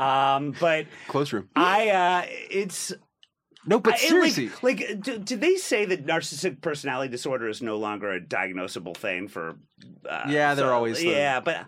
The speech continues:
Speaker 1: I think
Speaker 2: updating
Speaker 1: it's
Speaker 2: the book.
Speaker 1: equal parts. Uh, you're a sociopath,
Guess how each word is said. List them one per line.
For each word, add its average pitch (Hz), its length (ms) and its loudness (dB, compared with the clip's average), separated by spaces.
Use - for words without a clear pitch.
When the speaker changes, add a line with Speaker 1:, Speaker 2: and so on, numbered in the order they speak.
Speaker 1:
I 269 140 4
think 254 260 -6
Speaker 2:
updating 170 200 0
Speaker 1:
it's 110 120 0
Speaker 2:
the 98 80 -4
book. 160 240 -8
Speaker 1:
equal 240 300 -2
parts. 185 420 -2
Uh, 135 460 -4
you're 180 220 -6
a - 20 -4
sociopath, 92 640 -4